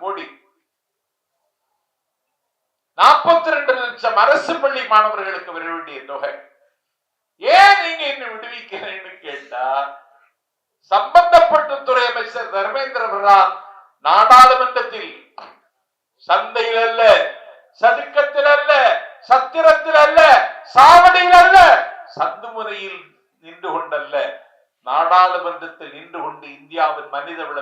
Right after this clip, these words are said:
மேம்பாட்டுத்துறை அமைச்சர் தர்மேந்திர பிரதான் சொல்லுகிறார், அன்டெமோக்ராட்டிக் கண்ட்ரி தமிழ்நாடு, ஜனநாயகம் இல்லாத நாடு தமிழ்நாடு,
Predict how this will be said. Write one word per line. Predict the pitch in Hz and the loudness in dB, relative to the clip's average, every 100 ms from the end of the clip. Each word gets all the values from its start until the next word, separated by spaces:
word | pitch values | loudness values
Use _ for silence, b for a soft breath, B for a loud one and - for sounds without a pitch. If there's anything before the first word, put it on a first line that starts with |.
| 139 | -12
மேம்பாட்டுத்துறை | 165 - 165 160 - - 139 135 | -12 -6 -6 -6 -14 -20 -18 -16
அமைச்சர் | 139 160 _ 151 - | -16 -18 _ -20 -14
தர்மேந்திர | 143 139 151 143 143 135 | -14 -12 -18 -20 -20 -16
பிரதான் | 139 143 151 147 - _ _ - | -12 -2 -2 -2 -8 _ _ -12
சொல்லுகிறார், | 147 190 196 175 165 165 139 - - - - _ _ _ _ - | -8 -6 4 6 8 8 6 2 -12 -20 -20 _ _ _ _ -20
அன்டெமோக்ராட்டிக் | 131 - 156 143 139 156 160 - 165 156 156 131 - | -20 -20 _ -16 -8 -6 -6 -12 -20 -20 -20 -20 -16
கண்ட்ரி | 139 - 131 107 - | -16 -16 -20 -20 -20
தமிழ்நாடு, | 110 107 98 - _ _ _ _ _ _ _ _ _ _ _ _ _ _ _ _ _ _ _ _ _ _ _ _ _ _ _ _ _ _ _ _ _ _ _ _ _ _ _ _ _ - | -18 -14 -16 -18 _ _ _ _ _ _ _ _ _ _ _ _ _ _ _ _ _ _ _ _ _ _ _ _ _ _ _ _ _ _ _ _ _ _ _ _ _ _ _ _ _ -10
ஜனநாயகம் | 240 330 370 381 392 370 262 339 | -4 0 4 6 8 6 2 -2
இல்லாத | 330 302 294 269 254 | 2 4 4 4 2
நாடு | 247 220 214 | 0 -2 -8
தமிழ்நாடு, | 208 196 175 - | -6 -4 -4 -8